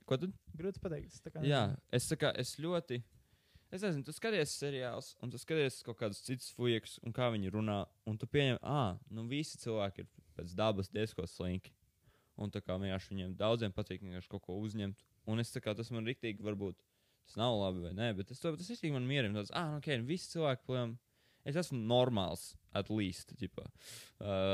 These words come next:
Speaker 1: es tā kā, ģipa, jā, un man tas riktīgi tā kā arī tāds, ok, viss kārtībā, nu, ģipa. Tas varbūt ir tāds, ģipa, daudz ķipu šinī podkastā. Sorry.
Speaker 2: <laughs>
Speaker 1: Um,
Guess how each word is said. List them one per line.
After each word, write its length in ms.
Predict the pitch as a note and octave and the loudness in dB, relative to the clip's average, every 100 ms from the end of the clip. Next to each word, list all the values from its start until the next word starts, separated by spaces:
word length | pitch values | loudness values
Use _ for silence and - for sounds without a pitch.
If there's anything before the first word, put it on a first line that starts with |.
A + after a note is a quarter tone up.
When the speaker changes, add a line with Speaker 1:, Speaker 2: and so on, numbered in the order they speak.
| F#2+ F#2+ F#2+ | 6 6 4
Speaker 1:
es 160 | G#2+ - | 0 -4
tā 100 | G#2+ | -4
kā, 160 | - F#2+ F#2 F#2 F#2+ - - _ _ _ _ _ | 0 0 0 -2 -4 -10 -12 _ _ _ _ _
ģipa, 360 | G#2 G2 G2+ F#2+ F#2 F2+ - - - - - - - - - | -8 -4 -2 0 0 -4 -12 -20 -20 -20 -20 -20 -20 -20 -4
jā, 180 | B2 B2 | 2 4
un 160 | G2 | 2
man 80 | A#2 | 0
tas 160 | B2+ C#3 | -2 -6
riktīgi 320 | C3+ A#2 F#2 | -6 -6 -4
tā 80 | G#2 | -4
kā 220 | - F#2+ F#2+ | 0 0 0
arī 240 | G#2 G2 | -2 -2
tāds, 240 | F#2 F2+ - | -4 -8 -6
ok, 220 | A#2 - F#2 F2 | -6 -6 -12 -12
viss 180 | - G#2+ | -18 -14
kārtībā, 480 | - - - - F#2+ | -10 -10 -12 -14 -14
nu, 80 | A2+ - | -14 -16
ģipa. 480 | - _ _ - - - | -20 _ _ -8 -6 -8
Tas 200 | - A2+ | -8 -6
varbūt 320 | C3 B2 A#2+ A2+ | -4 -2 -2 -2
ir 80 | |
tāds, 240 | - G#2+ - | 0 -2 -2
ģipa, 320 | G#2 - G2+ G2 F#2 F#2+ _ _ _ _ _ _ _ - B2+ | -6 0 2 4 0 -4 _ _ _ _ _ _ _ -20 -10
daudz 340 | G2+ C3 B2 | -2 -2 -2
ķipu 240 | - A2 G2+ | -8 -8 -10
šinī 240 | G2+ F#2+ | -8 -8
podkastā. 540 | - F#2+ - F2+ - - - - _ _ _ - | -6 -6 -6 -10 -12 -20 -20 -20 _ _ _ -20
Sorry. 360 | - F#2 E2+ F2 | -12 -8 -8 -8
Speaker 2:
<laughs> 80 | - - D3 - | -6 -6 -6 -8
Speaker 1:
Um, 420 | E2+ G2 G2 | -8 -6 -6